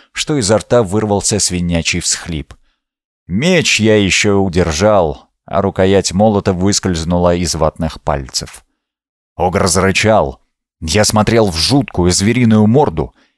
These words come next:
и мир застыл, как на стоп-кадре. В трёх шагах остановился с красиво поднятым мечом красавец Ланзерот.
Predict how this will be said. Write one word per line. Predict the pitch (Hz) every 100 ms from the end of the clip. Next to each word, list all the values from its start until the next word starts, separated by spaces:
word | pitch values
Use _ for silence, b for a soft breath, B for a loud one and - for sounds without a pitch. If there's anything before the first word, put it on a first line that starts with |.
| _
и | 87 98
мир | 113 -
застыл, | 101 117 - - 170 104
как | 92 -
на | 104
стоп-кадре. | - 127 113 - 123 76 65 - _ _ _ _ _ -
В | -
трёх | 104 101
шагах | - 101 95 101 92
остановился | 85 - 87 90 107 90 -
с | -
красиво | 87 90 110 101
поднятым | 90 107 90 87 95 87
мечом | 90 - 120 107 b b b b
красавец | 143 147 - 120 107 101 -
Ланзерот. | 107 101 85 90 82 71